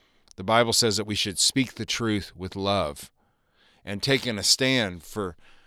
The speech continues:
for God, we should take a stand with love too. Let's not be, let's not turn people off based upon our personal behavior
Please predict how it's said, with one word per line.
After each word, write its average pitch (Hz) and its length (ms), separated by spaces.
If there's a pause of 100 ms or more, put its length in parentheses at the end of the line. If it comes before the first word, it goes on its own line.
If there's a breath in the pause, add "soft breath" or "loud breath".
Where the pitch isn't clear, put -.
(160 soft breath)
for 110 160
God, 117 380
we 107 140
should 101 280
take 113 200
a 104 60
stand 110 420
with 92 160
love 95 300
too. 87 280
Let's 98 220
not 113 380
be, 107 360 (600)
let's 120 200
not 170 200
turn 156 260
people 113 340
off 104 440 (300 soft breath)
based 120 380
upon 101 520
our 90 400 (180)
personal 113 440
behavior 85 760